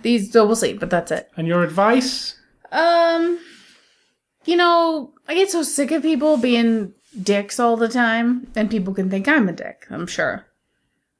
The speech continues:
Speaker 1: But the thing is, and I was listening, I forget what I was watching, or what talking about, I don't even remember what it was.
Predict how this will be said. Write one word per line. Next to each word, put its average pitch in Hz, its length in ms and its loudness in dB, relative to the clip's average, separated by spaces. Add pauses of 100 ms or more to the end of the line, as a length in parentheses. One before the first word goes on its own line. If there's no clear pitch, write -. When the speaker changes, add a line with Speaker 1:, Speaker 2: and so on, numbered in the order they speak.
(140)
Speaker 1:
But 196 100 -8
the 240 120 2
thing 302 200 0
is, 202 320 2
and 226 100 0
I 214 60 4
was 214 100 0
listening, 262 300 0
I 196 160 0
forget 233 320 0
what 269 100 2
I 285 60 4
was 269 160 -2
watching, 240 760 0 (440)
or 170 140 -2
what 180 240 -2
talking 233 400 0
about, 220 720 2
I 202 40 4
don't 208 100 4
even 208 120 -2
remember 196 200 0
what 196 80 0
it - 80 -4
was. 165 420 -6